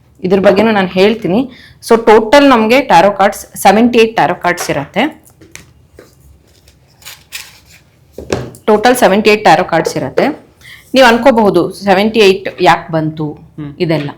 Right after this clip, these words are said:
Speaker 1: So ಮೊದ್ಲಿಗೆ ಆಸ್ಟ್ರಾಲಜಿ ಇತ್ತಾ, ಟ್ಯಾರೋ ರೀಡಿಂಗ್ ಇತ್ತಾ ಅಂತ ಕನ್ಫ್ಯೂಷನ್ ಇದೆ ಕೆಲವೊಬ್ರಿಗೆ. ಆಸ್ಟ್ರಾಲಜಿನೂ ಇತ್ತು, ಟ್ಯಾರೋನೂ ಇತ್ತು.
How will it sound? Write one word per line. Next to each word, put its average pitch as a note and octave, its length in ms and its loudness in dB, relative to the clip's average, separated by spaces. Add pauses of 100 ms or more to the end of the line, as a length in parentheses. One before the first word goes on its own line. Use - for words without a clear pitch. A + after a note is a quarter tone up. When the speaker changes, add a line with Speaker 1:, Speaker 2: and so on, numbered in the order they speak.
(640)
Speaker 1:
So C#4 140 2
ಮೊದ್ಲಿಗೆ C4 840 0
ಆಸ್ಟ್ರಾಲಜಿ B3+ 580 0
ಇತ್ತಾ, B3 440 -2
ಟ್ಯಾರೋ G#3 280 2
ರೀಡಿಂಗ್ G3+ 320 -2
ಇತ್ತಾ F#3+ 200 -4
ಅಂತ F3 260 -6 (460)
ಕನ್ಫ್ಯೂಷನ್ F#3+ 500 0
ಇದೆ D#3 200 -4
ಕೆಲವೊಬ್ರಿಗೆ. D#3 840 -4 (100)
ಆಸ್ಟ್ರಾಲಜಿನೂ G#3 640 0
ಇತ್ತು, G3+ 580 -8
ಟ್ಯಾರೋನೂ F#3 380 2
ಇತ್ತು. - 440 -10